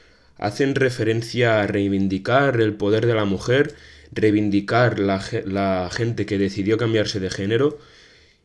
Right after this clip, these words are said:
y, y dar fuerza a todo ese colectivo, que yo encuentro que es algo súper bonito para hacer en una colección de ropa,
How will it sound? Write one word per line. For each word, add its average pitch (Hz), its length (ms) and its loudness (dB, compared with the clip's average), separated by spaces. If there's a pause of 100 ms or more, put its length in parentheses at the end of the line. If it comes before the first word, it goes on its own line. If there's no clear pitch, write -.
(380)
y, 117 580 -2
y 107 140 -4
dar 135 180 2
fuerza 127 520 0
a 101 80 2
todo 113 200 4
ese 113 220 -2
colectivo, 104 800 0 (520)
que 104 240 0
yo 107 120 0
encuentro 104 420 -4
que 107 80 -2
es 107 80 -2
algo 104 260 2
súper 110 320 -4
bonito 98 320 -2
para 95 180 -4
hacer 95 240 -4
en 90 100 -6
una 98 260 -4
colección 92 520 -6
de 85 100 -4
ropa, 101 440 -4